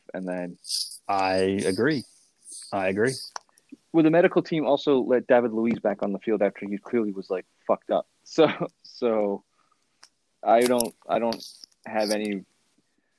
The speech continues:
Speaker 1: you know, I don't know. But, I mean,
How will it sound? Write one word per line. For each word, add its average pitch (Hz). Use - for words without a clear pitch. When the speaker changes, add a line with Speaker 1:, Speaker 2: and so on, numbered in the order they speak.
Speaker 1:
you 110
know, 67
I 151
don't 127
know. 101
But, 151
I 135
mean, 131